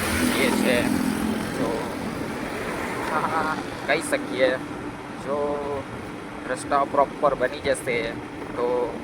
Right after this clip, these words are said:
વાંકાનેર to બારડોલી એક મારો નવું, નવો બીજો પણ વીડિયો આવશે, એમાં હું બતાવીશ રસ્તો એકદમ સારો અને neat and clean, કારણ કે હમણાં તો બહુ જ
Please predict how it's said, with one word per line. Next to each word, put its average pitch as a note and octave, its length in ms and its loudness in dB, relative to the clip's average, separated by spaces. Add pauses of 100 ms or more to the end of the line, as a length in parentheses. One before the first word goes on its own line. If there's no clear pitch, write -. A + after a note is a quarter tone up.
(160)
વાંકાનેર B2 480 0
to B2+ 40 -4
બારડોલી B2 380 4
એક B2 520 -2
મારો A#2 480 0 (500)
નવું, B2+ 440 0 (340)
નવો B2 460 2 (440)
બીજો B2+ 220 -4
પણ B2+ 220 -4
વીડિયો B2+ 300 -2
આવશે, A#2+ 760 -2
એમાં A#2+ 240 -6
હું C3 100 -6
બતાવીશ C3 460 2 (840)
રસ્તો C3 280 0
એકદમ B2 380 -2 (540)
સારો A#2+ 260 4
અને B2 640 -2
neat B2 160 -4
and B2 240 -4
clean, B2 180 0 (300)
કારણ A#2+ 200 2
કે A#2+ 140 -6
હમણાં B2+ 380 0
તો B2+ 360 2 (580)
બહુ C3 400 4
જ B2 40 -4